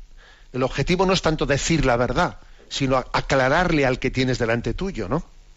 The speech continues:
Y además confiar en que en el fondo el que persuade no eres tú,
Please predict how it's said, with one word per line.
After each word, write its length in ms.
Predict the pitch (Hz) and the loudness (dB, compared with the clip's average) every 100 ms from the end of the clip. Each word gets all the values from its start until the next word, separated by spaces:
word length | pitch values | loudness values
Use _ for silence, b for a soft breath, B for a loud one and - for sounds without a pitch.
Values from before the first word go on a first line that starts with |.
| - - - - - - - - B B B B | -20 -20 -20 -20 -20 -20 -20 -20 B B B B
Y 40 | 98 | -4
además 240 | 123 151 | -2 -2
confiar 560 | - 135 127 131 156 180 | -2 0 0 2 2 2
en 120 | 190 | 2
que 140 | 160 | 2
en 100 | 147 | 2
el 80 | 135 | 2
fondo 360 | 170 196 202 196 B B - | 0 2 0 0 B B -4
el 160 | 135 | -2
que 100 | 131 | -2
persuade 520 | 135 135 127 185 190 196 | 0 0 2 2 2 2
no 100 | 233 | 2
eres 240 | 160 - | 2 0
tú, 320 | 214 135 - | -2 -2 -4